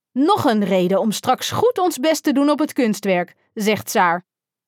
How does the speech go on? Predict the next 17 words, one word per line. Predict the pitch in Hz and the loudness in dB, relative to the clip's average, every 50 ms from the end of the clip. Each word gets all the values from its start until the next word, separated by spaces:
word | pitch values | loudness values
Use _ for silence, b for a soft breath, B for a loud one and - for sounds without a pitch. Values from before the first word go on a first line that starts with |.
| _ _ _ | _ _ _
"Anders | - 311 294 277 269 - | 0 2 2 2 2 2
zijn | - 262 240 233 | 2 0 2 2
wij | 247 269 285 285 | 2 2 4 2
niet | 277 269 - 262 | 2 0 2 2
alleen | 240 233 233 233 | 2 2 0 0
onze | 233 240 202 233 202 | -2 -2 0 0 0
boomhut | 175 240 269 330 339 311 226 - | 2 2 2 2 2 0 0 -2
kwijt, | - - 180 170 202 254 - - _ _ _ _ _ _ _ _ | -2 -2 0 0 0 -2 -4 -10 _ _ _ _ _ _ _ _
maar | - 311 311 | -2 0 2
dat | 311 311 - | 2 0 0
konijn | - 330 302 302 330 370 339 233 226 - - | 0 0 2 2 4 2 2 2 0 0 -2
is | - 311 - | -2 -2 0
dan | - 285 294 311 | 0 2 2 4
ook | 294 339 302 - | 2 2 0 0
zijn | - 302 285 | -2 0 0
huis | 285 277 320 370 427 - | 2 2 2 2 0 -2
kwijt. | - - 302 240 170 156 160 - - | -2 -2 0 0 0 0 -2 -6 -12